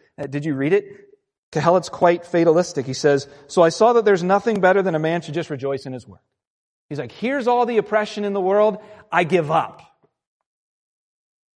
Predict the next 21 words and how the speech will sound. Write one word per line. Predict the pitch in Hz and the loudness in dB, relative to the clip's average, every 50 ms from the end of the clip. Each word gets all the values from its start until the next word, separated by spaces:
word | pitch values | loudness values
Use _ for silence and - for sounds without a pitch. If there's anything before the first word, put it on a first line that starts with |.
| _ _ _ _ - | _ _ _ _ -10
No | 160 | -4
matter | 175 180 175 160 | 0 0 0 0
how | 156 202 240 | 0 0 0
much | 247 233 226 226 247 | 0 0 -2 0 0
I | 214 202 190 | 0 0 0
work | 160 151 151 156 196 233 240 240 233 - | -2 -4 -2 0 2 2 2 0 -2 -6
to | - 185 | -12 -12
solve | - - 202 180 165 151 | -8 -2 0 0 0 0
one | 147 170 190 214 233 226 220 | -4 -2 0 0 0 0 -4
area | - 196 196 202 202 208 202 196 202 | -6 -6 -4 -2 0 0 0 0 0
of | 196 185 170 147 | -2 -4 -6 -8
oppression, | 139 - - - 196 208 202 - - 214 208 196 - - - - | -8 -10 -4 -2 -2 -2 -2 -2 -6 -6 -6 -6 -8 -14 -18 -6
there's | - 196 196 190 196 196 | -2 0 0 0 -2 0
other | - 220 254 254 269 240 | 0 0 2 2 2 0
areas | 214 208 202 214 214 214 185 185 | 0 0 -2 0 0 0 -2 -2
of | 160 | -6
oppression | 160 - - - 208 196 - - 202 185 170 | -10 -10 -4 -4 -4 -4 -4 -6 -8 -6 -2
worldwide | 185 202 202 175 175 175 180 185 | -2 -2 -2 -2 -4 -6 -6 -4
that | 180 180 | -4 -4
is | 180 170 160 | -4 -4 -4
innumerable, | 170 156 160 160 175 208 240 247 254 247 240 214 233 233 240 240 | -6 -6 -6 -8 -6 -4 -4 -4 -2 -2 -2 0 0 -2 -2 -2